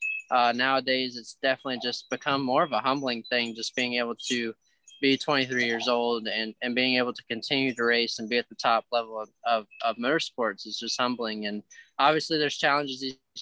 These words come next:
and every week. And as a competitor, that, that's something you wanna accomplish. But you have, at the end of the day, you have to step back and look and just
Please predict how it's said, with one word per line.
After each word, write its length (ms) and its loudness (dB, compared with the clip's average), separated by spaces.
and 80 0
every 160 -2
week. 360 0
And 100 -4
as 140 -4
a 60 -12
competitor, 480 0
that, 220 2
that's 160 -4
something 280 -4
you 100 -2
wanna 140 -2
accomplish. 600 -2
But 220 2
you 180 2
have, 100 4
at 140 0
the 60 -2
end 100 -2
of 80 -6
the 60 2
day, 60 4
you 80 -2
have 160 0
to 100 -12
step 280 -4
back 260 2
and 100 -6
look 320 0
and 200 -6
just 220 -2